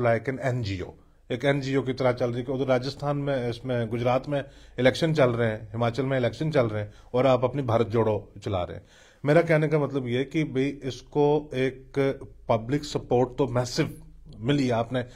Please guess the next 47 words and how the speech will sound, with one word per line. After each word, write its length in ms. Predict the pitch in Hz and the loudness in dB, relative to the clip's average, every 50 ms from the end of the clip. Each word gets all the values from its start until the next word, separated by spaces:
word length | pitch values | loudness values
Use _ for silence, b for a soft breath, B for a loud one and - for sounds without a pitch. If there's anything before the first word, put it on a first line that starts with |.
| B B B | B B B
शहर 320 | - - 143 131 139 143 | -4 0 0 2 2 2
दर 180 | 127 127 131 123 | 4 4 2 2
शहर 280 | 117 - 131 123 123 123 | 2 0 2 2 2 2
देखा 300 | 113 117 104 107 123 127 | 0 -4 -4 -2 -2 -4
कि 100 | 120 117 | -4 -4
किस 220 | - 139 - - | -8 -8 -4 0
तरह 120 | 143 127 | 0 0
से 120 | 110 127 123 | 0 0 0
लोग 280 | 113 113 120 120 113 | 0 0 0 0 2
आ 120 | 110 107 110 | 2 2 2
रहे 140 | 113 120 110 | 2 0 -2
हैं, 100 | 104 B B B B B | -4 B B B B B
सेलिब्रिटीज 600 | - 127 110 117 120 120 127 123 123 135 127 113 | -2 0 2 2 2 2 0 0 0 0 2 4
आ 100 | 120 113 | 4 4
रहे 120 | 113 113 113 | 4 2 0
हैं, 60 | 110 | -2
मुख्तलिफ 340 | 117 113 113 - 131 120 117 | -4 -4 -4 -4 -4 -4 -2
किस्म 220 | - - - 123 | -4 -8 -8 -8
के 100 | 110 123 | -6 -4
लोग 260 | 113 113 117 117 110 | 0 0 0 2 2
आ 80 | 113 107 | 0 0
रहे 140 | 107 113 113 | 2 0 -2
हैं, 100 | 110 101 | -2 0
जुड़ 200 | 107 127 131 127 | 0 0 2 2
रहे 140 | 120 110 101 | 0 0 -2
हैं। 140 | 92 95 b b b b b b b b b b b b - | -2 -6 b b b b b b b b b b b b 2
वो 140 | 117 151 165 | 4 4 4
सपोर्ट 440 | 160 - 160 - 156 160 160 160 | 4 2 0 2 4 4 4 4
तो 80 | 160 160 | 0 -2
इनको 200 | 151 131 - 151 | -2 -2 -2 -2
मैसिव 340 | 135 123 113 113 - 135 117 | 0 0 0 0 -2 -4 -4
मिली, 260 | 110 107 98 110 131 | -4 -4 -4 -4 -4
चर्चा 380 | - - 127 113 107 - 127 113 | -2 0 0 0 0 0 -2 0
के 140 | 113 113 | 0 -2
बीच 280 | 101 98 107 101 101 104 | -2 -2 -4 -4 -2 -2
आया, 260 | 98 95 101 101 117 | 0 0 2 0 0
नैरेटिव 460 | 123 117 104 107 113 110 113 117 117 | -2 -2 0 0 0 -2 -2 -4 -4
बिल्ड 360 | 101 85 82 104 101 101 101 - | -4 -4 -4 -4 -4 -4 -4 -8
किया, 320 | - - 98 101 110 113 | -10 -6 -4 -2 -2 -2
इन्होंने 260 | 110 110 110 110 113 104 | -2 -4 -6 -6 -6 -6
इम्पैक्ट 480 | 113 107 104 104 104 110 120 117 - - | -6 -8 -8 -4 -2 -2 -4 -4 -6 -10
छोड़ा, 360 | - 113 95 90 98 101 B B B B B B B B B B - | -6 -6 -4 -4 -4 -8 B B B B B B B B B B 0
लेकिन 480 | 131 151 151 156 180 185 190 185 190 - 165 | 0 0 0 2 0 -2 -2 -2 -4 -4 -4
इसका 380 | 156 160 160 - - 185 180 | -4 -4 -2 0 2 2 2
जो 420 | 165 147 139 156 165 165 165 165 - | 2 0 2 4 4 4 2 0 -2
एक 320 | 156 156 156 - - 104 | -2 -2 -2 -4 -10 -4
डायरेक्ट 500 | 98 120 120 127 131 160 180 180 - - | -2 0 0 2 4 2 2 2 -2 -14